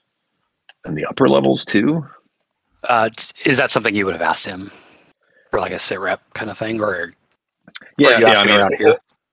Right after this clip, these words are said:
Speaker 1: Well, well, I mean, I could have asked him, or could we just discern it from context? I mean, <laughs> like, is there signs of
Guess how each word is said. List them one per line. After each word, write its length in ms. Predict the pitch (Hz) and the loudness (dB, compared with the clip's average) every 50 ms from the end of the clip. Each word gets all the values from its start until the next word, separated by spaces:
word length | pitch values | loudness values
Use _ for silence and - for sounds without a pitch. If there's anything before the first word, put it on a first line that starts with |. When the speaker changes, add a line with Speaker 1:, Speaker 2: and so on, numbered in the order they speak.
| _ _ _ - | _ _ _ 0
Speaker 1:
Well, 220 | 123 131 120 - 107 | 0 0 0 0 -4
well, 320 | 104 117 117 107 101 87 | -4 -4 -4 -4 -4 -8
I 60 | 95 98 | -12 -14
mean, 180 | 101 95 92 | -16 -16 -16
I 140 | 85 82 87 | -18 -20 -20
could 180 | - - 131 110 | -14 -12 -12 -10
have 80 | 101 95 | -8 -10
asked 180 | 92 95 - _ | -10 -12 -14 _
him, 160 | 98 95 92 85 | -18 -18 -14 -14
or 420 | - 98 95 92 90 87 90 80 _ - | -12 -12 -12 -14 -14 -16 -16 -18 _ -16
could 120 | - 87 | -14 -12
we 80 | 85 87 | -12 -12
just 240 | 85 82 - - | -12 -12 -14 -16
discern 360 | _ - 80 - - 82 82 85 | _ -16 -14 -12 -12 -12 -12 -12
it 100 | - - | -16 -18
from 140 | 82 85 | -20 -18
context? 600 | - - - 82 - - - 78 - - - - | -16 -14 -14 -14 -12 -10 -12 -10 -10 -12 -12 -12
I 40 | 82 | -12
mean, 260 | - 85 85 82 - - - - - - - 466 427 - - - - - - - | -10 -10 -10 -10 -12 -14 -6 -2 0 2 2 2 0 -2 -6 -4 -4 -4 -4 -2
<laughs> 720 | - - - - - - - - - - - - _ - | -6 -6 -6 -6 -8 -6 -6 -6 -8 -10 -12 -14 _ -2
like, 320 | 87 95 90 87 - - | 0 0 0 -2 -4 -6
is 180 | 95 85 85 85 | -8 -8 -8 -6
there 420 | 85 87 82 82 85 82 80 - _ _ | -6 -4 -4 -4 -4 -6 -8 -10 _ _
signs 440 | - - - - - 82 82 85 82 | -16 -8 -8 -8 -8 -8 -14 -14 -14
of 240 | 87 78 76 78 76 | -14 -14 -14 -16 -16